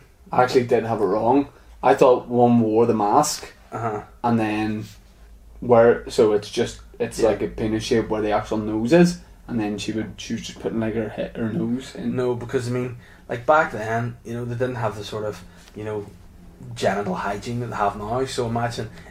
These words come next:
Speaker 2: it'd be quite invasive on the nostrils to be
Speaker 1: Yeah, but
Speaker 2: just
Speaker 1: you're wearing a mask.
Speaker 2: Yeah, but the Tengu mask has nostril holes, so you'd be,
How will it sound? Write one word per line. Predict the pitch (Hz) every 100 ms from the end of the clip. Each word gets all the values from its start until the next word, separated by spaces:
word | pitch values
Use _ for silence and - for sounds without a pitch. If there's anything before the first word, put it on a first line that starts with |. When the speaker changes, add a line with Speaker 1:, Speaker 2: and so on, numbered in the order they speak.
| -
Speaker 2:
it'd | 104
be | -
quite | - 107 92
invasive | 107 104 107 - 139 123
on | 113
the | 117
nostrils | 113 117 - 143 139 -
to | 127
be | 127
Speaker 1:
Yeah, |
but | 175
Speaker 2:
just | 190
Speaker 1:
you're | 196
wearing | 208
a | 135
mask. | 123 302 - -
Speaker 2:
Yeah, | 127
but | 123 120
the | 123
Tengu | 135 127 135 143
mask | 135 127 -
has | 120 127
nostril | 113 - 147
holes, | 139 156 143
so | -
you'd | 131 120
be, | 123 123